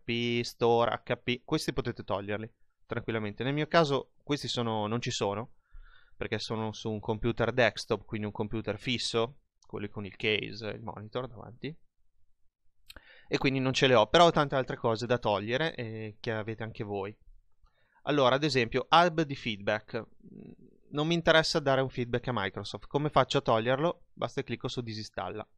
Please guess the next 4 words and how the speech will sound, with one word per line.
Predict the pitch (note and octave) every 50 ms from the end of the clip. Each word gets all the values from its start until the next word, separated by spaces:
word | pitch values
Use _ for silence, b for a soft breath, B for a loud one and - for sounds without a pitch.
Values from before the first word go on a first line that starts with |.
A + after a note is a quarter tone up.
| _ _ _ _ _ _ _ _ - _ _ _ _ - _ _ _ _ _ _ _ _
e | - C3+
lo | A#2+ A2+ G#2+
tolgo. | - G#2 F#2+ F#2+ G2 G2 G#2+ - - _ _ _ _ _ - _ _ _ _ _ _ _ _ - _ _ _ _ - _ _ _ _ - _ _ _ _ _ _ _ _ - - _ - - - _ _ _ _
Visto? | A2+ G#2+ G2+ - - C3+ C#3 C#3+